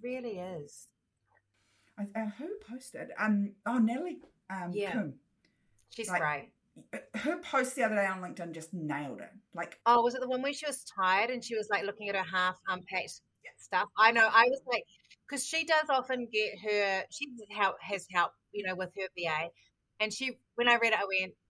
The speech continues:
Speaker 1: "This is one hundred percent written this morning." She's tired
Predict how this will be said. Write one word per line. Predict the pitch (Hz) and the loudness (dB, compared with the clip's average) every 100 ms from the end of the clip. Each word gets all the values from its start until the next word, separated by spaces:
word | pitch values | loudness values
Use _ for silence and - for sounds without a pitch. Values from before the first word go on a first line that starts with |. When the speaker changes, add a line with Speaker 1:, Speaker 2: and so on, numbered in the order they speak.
| - | -8
Speaker 1:
"This | 208 | -8
is | 202 | -6
one | 196 185 | -4 -4
hundred | - 214 233 | -2 -4 -2
percent | 233 233 208 170 | -8 -6 -8 -6
written | 185 180 | -8 -6
this | 175 - | -10 -10
morning." | 170 175 220 285 _ _ _ _ _ _ | -8 -6 -6 -10 _ _ _ _ _ _
She's | - - 208 208 | -10 -4 -4 -4
tired | 185 185 190 254 | 0 2 4 2